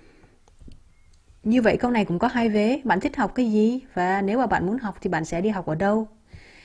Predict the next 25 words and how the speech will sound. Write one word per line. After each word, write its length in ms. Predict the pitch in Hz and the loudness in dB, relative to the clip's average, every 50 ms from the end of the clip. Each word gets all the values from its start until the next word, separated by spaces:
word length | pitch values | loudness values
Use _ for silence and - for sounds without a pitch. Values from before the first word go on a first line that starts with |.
| - - _ | -20 -18 _
Thì 80 | - 220 | 0 0
mình 120 | 208 196 | 2 2
có 60 | 226 | 2
thể 140 | - 233 190 | 2 2 2
trả 160 | - - 170 | 2 2 2
lời 200 | 175 180 185 185 | 2 2 2 2
rằng: 280 | 175 185 180 185 208 220 - _ - - - - - _ _ _ _ | 0 0 -2 -2 -4 -6 -8 _ -20 -20 -20 -20 -20 _ _ _ _
Ik 200 | - 320 381 - | -2 -2 0 2
wil 200 | 208 196 202 208 | 4 6 6 4
graag 340 | 208 - - 196 196 196 196 - - - | 4 -2 0 2 2 2 2 0 -6 -4
leren 500 | - 185 185 214 240 254 214 208 185 175 | 0 4 4 6 6 4 2 2 0 -2
tennissen. 600 | - - 240 247 220 - - - - 151 143 139 143 - _ _ _ _ _ _ _ | -2 -2 0 0 0 -2 -4 -8 -8 -8 -8 -10 -12 -16 _ _ _ _ _ _ _
Dat 440 | 156 135 - 180 190 - - - - | -12 -4 0 0 0 0 -2 -10 -4
kan 220 | - 214 214 226 - | -2 0 0 0 0
op 220 | 208 233 226 - | -2 -4 -4 -6
een 240 | - 185 190 220 269 - - _ | -6 -4 -4 -4 -6 -8 -12 _
tennisclub. 580 | - 170 170 175 170 - - - 254 254 196 - - - - - - - - _ _ - _ | -4 -2 -2 -2 -4 -8 -4 0 0 0 0 -2 -6 -14 -18 -18 -20 -20 -20 _ _ -18 _
Có 80 | - 247 | -4 -2
nghĩa 160 | 226 190 214 | 0 2 4
là 240 | 233 233 220 214 220 | 4 4 4 4 4
tôi 200 | 220 - 208 214 | 2 0 0 0
thích 160 | 285 277 277 | 0 -2 -4
học 220 | - 214 - - | -4 -4 -6 -4
chơi 240 | - 208 196 190 190 | -2 0 0 2 0
tennis. 680 | 185 190 180 180 180 156 135 - - - - - - - | 0 0 -2 -2 -2 -4 -6 -8 -12 -14 -14 -16 -18 -20